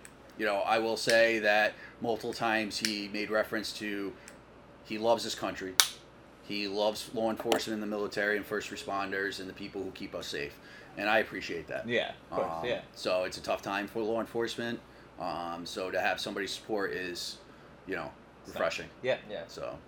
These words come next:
Speaker 2: So when you saw him, like, drive around, maybe close up to the green, did you, like,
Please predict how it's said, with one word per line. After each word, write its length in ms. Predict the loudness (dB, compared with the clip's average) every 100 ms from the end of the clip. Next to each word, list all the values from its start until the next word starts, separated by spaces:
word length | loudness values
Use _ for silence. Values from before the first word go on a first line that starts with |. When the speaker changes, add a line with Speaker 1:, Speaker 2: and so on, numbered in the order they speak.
| -14 4
Speaker 2:
So 300 | 6 6 2 -12 -16 -6
when 180 | -4 0
you 100 | 0
saw 240 | 4 2
him, 80 | 2
like, 160 | -2 2
drive 420 | 4 6 6 2 -8 -6
around, 460 | 0 2 2 0 -2 -8
maybe 180 | -10 -6
close 240 | -2 -2 -2
up 80 | -6
to 100 | -6
the 60 | -6
green, 200 | -6 -6
did 140 | -6
you, 200 | -2 -2
like, 180 | -2